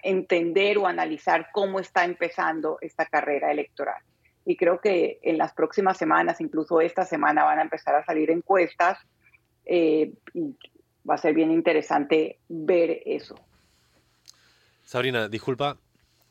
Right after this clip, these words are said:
Speaker 2: que te haga una repregunta, pero el día de ayer fue publicado el episodio más reciente de De Frente con Sabrina Bacal, donde precisamente estuviste hablando sobre temas comunicativos electorales.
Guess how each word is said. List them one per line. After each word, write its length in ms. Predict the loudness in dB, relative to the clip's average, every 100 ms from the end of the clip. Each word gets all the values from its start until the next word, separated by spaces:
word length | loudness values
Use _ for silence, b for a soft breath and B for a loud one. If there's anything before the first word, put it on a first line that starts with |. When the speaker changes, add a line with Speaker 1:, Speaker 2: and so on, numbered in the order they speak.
| -18
Speaker 2:
que 120 | -6
te 60 | 2
haga 100 | 2
una 100 | 2
repregunta, 480 | 0 -2 -4 -4 -6
pero 300 | -2 -2 -4
el 100 | -4
día 160 | -2
de 60 | 0
ayer 260 | 0 -4 -4
fue 160 | -6
publicado 580 | -6 -10 -6 -4 -4 -6 -10
el 160 | -10
episodio 500 | -10 -10 -8 -6 -6
más 140 | -8 -12
reciente 380 | -10 -12 -8
de 100 | -6
De 80 | -6
Frente 320 | -6 -10 -8
con 140 | -10 -10
Sabrina 320 | -10 -10 -8
Bacal, 260 | -8 -8 -8
donde 180 | -10
precisamente 540 | -10 -12 -12 -10 -8 -10
estuviste 320 | -12 -16 -14
hablando 260 | -12 -12 -14
sobre 220 | -14 -14
temas 240 | -14 -16
comunicativos 560 | -16 -18 -14 -14 -12 -12
electorales. 640 | -14 -14 -10 -10 -10 -16